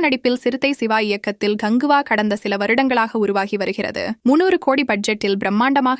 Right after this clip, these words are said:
எடுக்கப்பட்டு வரும் இப்படத்திற்காக சூர்யாவின் ரசிகர்கள் நெடுங்காலமாக ஆவலுடன் காத்திருக்கின்றனர். இதற்கு இடையில் படத்திலிருந்து வெளிவந்த ஃபிலிம்ஸ் காட்சிகள், போஸ்டர்கள் என அனைத்தும் படு மிரட்டலாக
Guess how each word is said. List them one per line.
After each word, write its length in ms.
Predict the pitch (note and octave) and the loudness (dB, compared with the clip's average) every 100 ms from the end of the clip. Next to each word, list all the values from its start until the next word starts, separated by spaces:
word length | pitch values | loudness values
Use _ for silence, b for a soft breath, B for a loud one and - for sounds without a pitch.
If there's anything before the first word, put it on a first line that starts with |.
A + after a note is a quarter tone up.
| B3 | 0
எடுக்கப்பட்டு 440 | G3+ A3+ G#3 G#3 G#3 | 0 -2 -4 -4 -2
வரும் 200 | G3 G3+ G#3 | -2 -2 -4
இப்படத்திற்காக 800 | C4 C#4+ B3+ A3+ G#3 G3+ G3+ A#3+ - | -2 0 -2 -4 -2 -2 -4 -4 -2
சூர்யாவின் 460 | D4 D#4+ D#4+ D4 G#3+ | 0 2 2 0 0
ரசிகர்கள் 520 | - A#3+ A3 G#3+ G#3 G3+ | -2 -4 -2 0 0 2
நெடுங்காலமாக 760 | G#3+ C#4+ C4+ C4+ B3+ B3 B3+ - G#3 | 2 2 2 2 2 2 0 2 2
ஆவலுடன் 440 | C4 B3 A3+ B3 | 2 2 2 0
காத்திருக்கின்றனர். 760 | F#3+ - G3 - G3 F#3+ - - - | -2 -2 -4 -4 -4 -4 -4 -6 0
இதற்கு 240 | C4 D4+ C#4+ | 0 2 0
இடையில் 320 | C4 D4 D#4 - | 2 2 2 2
படத்திலிருந்து 580 | A3 C4 D4 C4 B3 A#3+ | 0 2 2 4 4 2
வெளிவந்த 380 | G#3 G#3+ G3+ G3+ - | 2 0 0 -2 0
ஃபிலிம்ஸ் 340 | A3+ C4 - G3 | 2 2 2 -2
காட்சிகள், 480 | F#3+ - F#3+ F3+ A#3 - | -2 -2 -2 -2 -2 2
போஸ்டர்கள் 760 | D4 D#4 - C#4+ C4+ A#3+ A3+ A3 - G#3+ G#3 | 2 2 0 0 0 0 2 0 -2 -2 0
என 100 | G#3+ G#3 G#3 - G3+ G#3+ | 0 0 -2 -2 0 2
அனைத்தும் 560 | A#3+ D#4+ - G#3+ G3 A3 _ - | 2 0 -2 -4 -2 -6 _ 0
படு 240 | A#3 C4+ A#3 | 2 4 4
மிரட்டலாக 760 | G#3 A#3 A#3 C4 A3+ G#3 G3+ | 4 0 0 2 2 2 0